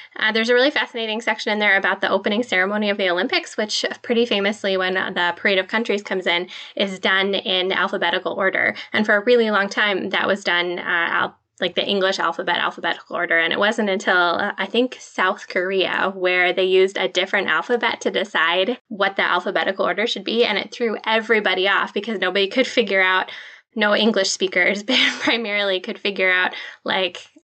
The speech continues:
or English alphabet language users, I guess is more accurate, could figure out when their country was gonna come up because the alphabetization was so different because it was using a different alphabet system. So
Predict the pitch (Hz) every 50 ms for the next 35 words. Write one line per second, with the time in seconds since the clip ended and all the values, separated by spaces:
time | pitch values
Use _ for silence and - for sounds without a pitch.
0 | _ _ - 208 - 214 202 190 190 190 190 170 175 175 190 170 170 170 - -
1 | - _ 233 180 165 165 160 160 160 - 160 165 160 170 165 180 185 185 - -
2 | 170 170 214 208 - 214 214 208 - - - 202 208 - 208 202 - - - -
3 | - - - _ - 226 214 - 226 208 214 208 196 196 202 190 190 208 190 190
4 | - 190 196 208 240 240 254 262 - - 262 277 277 - 302 302 320 311 294 -
5 | 240 233 - 226 214 208 214 220 214 - 220 208 202 202 202 - - 220 214 -
6 | 185 190 - 185 190 190 202 208 190 180 180 190 - - 180 180 190 190 190 180
7 | 175 175 - - _ - 202 190 196 180 185 175 175 180 180 - 180 190 190 -
8 | 170 170 170 170 175 185 - - 170 170 - - - _ _ _ - 208 185 196
9 | 196 196 208 220 220 - 214 - - - - 240 220 - - 208 214